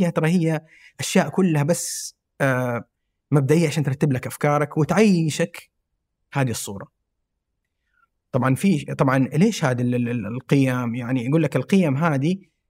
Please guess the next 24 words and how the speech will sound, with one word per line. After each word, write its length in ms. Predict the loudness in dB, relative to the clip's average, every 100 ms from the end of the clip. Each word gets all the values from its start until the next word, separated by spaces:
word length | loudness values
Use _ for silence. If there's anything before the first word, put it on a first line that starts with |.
| _ _ -2
إيه، 200 | -2 0
إيه، 180 | -2 -2
ليش 300 | 2 2 2
مهمة 480 | 2 2 2 0 0
وليش 240 | 0 0
الأهداف 320 | 0 0 0
عشر 180 | -2 -6
سنوات؟ 380 | -4 -2 -2 -2
لأنه 440 | 0 2 4 4
أنت 160 | 2 2
ما 160 | 2 2
تبغى 300 | 0 0 0
تجيك 240 | 0 0
بعدين 400 | 0 0 0 0
أشياء، 580 | -4 0 2 0 -2 _ _ _ _ _ _ _ _ _
آه، 300 | -12 -10 -10 -12 -14 -14 -6
مثلًا 300 | -2 0 0
طلبات 500 | 0 0 2 0 0
من 100 | -2
أحد 680 | 0 -2 -2 0 0 -2 -4
أو 340 | -2 0 0
تدخل 320 | 0 -2 0 0
في 180 | 0
أمور 400 | 2 2 2 0